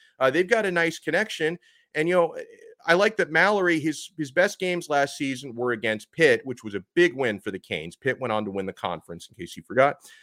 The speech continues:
And, uh, and against Florida State, which was a loss, unfortunately, but he had a very good game. He had over sixty-five receiving yards and a touchdown in each of those. I think it was seventy-two and a touchdown against Pittsburgh,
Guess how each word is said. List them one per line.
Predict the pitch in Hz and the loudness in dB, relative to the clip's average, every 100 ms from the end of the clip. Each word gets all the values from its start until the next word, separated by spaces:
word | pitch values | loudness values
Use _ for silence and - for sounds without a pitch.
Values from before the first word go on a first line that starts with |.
| - _ _ _ - | -20 _ _ _ 2
And, | 127 123 | 2 6
uh, | 120 120 | 6 6
and | 127 | 6
against | 123 117 | 4 0
Florida | 139 127 107 | 2 2 2
State, | - 113 | 2 0
which | - - | 0 -14
was | 95 | -12
a | |
loss, | 92 90 87 90 | -4 0 0 0
unfortunately, | 92 - 127 123 - 85 | -6 -4 -2 -2 -4 -6
but | 92 | -6
he | - 143 | 2 4
had | |
a | 117 | 4
very | 104 101 | 4 0
good | 90 95 | 0 -4
game. | 110 110 92 | 0 0 0
He | 101 | 0
had | 107 101 90 | 2 2 2
over | 131 131 127 | -2 0 -2
sixty-five | 120 - 139 - 123 120 110 95 | -6 -6 -8 -8 -6 0 0 0
receiving | 101 - 110 107 | -8 -8 -6 -4
yards | 101 92 90 - | -2 -2 -4 -6
and | 104 | -4
a | |
touchdown | 95 110 107 - 95 | -4 -2 -4 -4 -6
in | 85 87 | -6 -8
each | 135 120 - | -10 -8 -8
of | 85 | -6
those. | 80 80 | -6 -6
I | 95 | -8
think | 87 | -10
it | |
was | 76 | -12
seventy-two | - 123 113 113 - 123 113 | -2 0 0 -2 -8 -4 -2
and | 98 | -2
a | |
touchdown | - 104 - 104 92 | -4 -6 -6 -8 -6
against | 87 85 - | -8 -14 -12
Pittsburgh, | 127 123 - 117 110 | -8 -8 -4 -2 -2